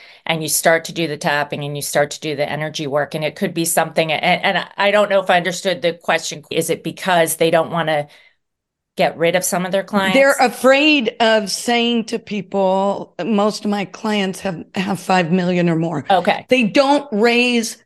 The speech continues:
Speaker 2: the bar.
Speaker 1: Okay.
Speaker 2: They're safe down here
Speaker 1: Yep.
Speaker 2: with, you know, five hundred thousand dollar clients.
Speaker 1: So this could come up to be any question. And we've had clients who,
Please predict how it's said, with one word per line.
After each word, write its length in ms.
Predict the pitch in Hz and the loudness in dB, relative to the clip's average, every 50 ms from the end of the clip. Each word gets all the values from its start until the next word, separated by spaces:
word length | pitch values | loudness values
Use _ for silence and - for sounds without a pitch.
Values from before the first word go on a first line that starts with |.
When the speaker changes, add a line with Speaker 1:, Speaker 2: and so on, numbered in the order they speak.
| _ - | _ -12
Speaker 2:
the 240 | - 170 175 185 226 | -8 -4 0 0 0
bar. 360 | - 220 202 220 220 208 190 | 2 4 4 4 6 6 4
Speaker 1:
Okay. 100 | 190 185 - | 2 0 2
Speaker 2:
They're 220 | - 202 180 175 | 2 2 2 2
safe 720 | - - - - - - 269 262 254 233 - - - _ - | 0 -2 -2 -2 2 2 2 2 2 -2 -4 -10 -14 _ -4
down 320 | 220 208 196 190 185 185 | -2 0 0 0 0 -2
here 500 | 180 185 214 208 196 185 160 143 - - _ - - - | -2 -2 -2 -2 -2 -2 -4 -6 -8 -12 _ -20 -8 -2
Speaker 1:
Yep. 180 | 160 160 160 214 | 2 2 4 6
Speaker 2:
with, 360 | 214 208 208 202 - - _ - _ _ _ _ _ - | 6 4 4 2 -2 -12 _ -20 _ _ _ _ _ 0
you 100 | - 240 | 2 2
know, 100 | 220 202 | 4 4
five 300 | - - - 233 233 220 | 2 2 2 2 4 4
hundred 320 | 208 220 214 208 208 202 202 | 4 2 4 4 2 4 4
thousand 380 | 226 240 269 262 262 226 202 | 2 2 2 2 0 0 -2
dollar 300 | 170 180 175 - - 160 | 0 0 -2 -4 -4 -8
clients. 580 | - - - - - - - - _ - - - - - _ _ - | -10 -10 -12 -12 -10 -10 -12 -12 _ -10 -10 -10 -12 -20 _ _ -10
Speaker 1:
So 540 | - - - - 247 240 247 220 190 180 190 | -6 -4 0 2 4 4 6 4 4 2 2
this 240 | 180 202 208 208 - | 2 2 0 0 -2
could 220 | - 233 208 - | -2 -4 -4 -2
come 220 | - 214 196 180 175 | -2 -2 0 2 0
up 200 | 170 165 - 190 - - - - | 0 0 -2 -10 -14 -14 -12 -10
to 120 | - 190 | -8 -6
be 160 | 147 160 147 | -4 -2 0
any 260 | 151 156 160 170 160 | 0 0 0 -2 -4
question. 400 | - - 151 151 147 - - 147 | -2 -2 -2 -2 -2 -6 -8 -8
And 100 | 151 147 | -8 -8
we've 180 | 151 156 156 156 | -6 -8 -6 -2
had 180 | 196 160 143 - | -2 -4 -2 -4
clients 480 | - 156 151 147 147 147 143 - - | -4 -4 -4 -4 -4 -6 -6 -6 -4
who, 240 | 180 156 147 143 | -2 -2 -2 -2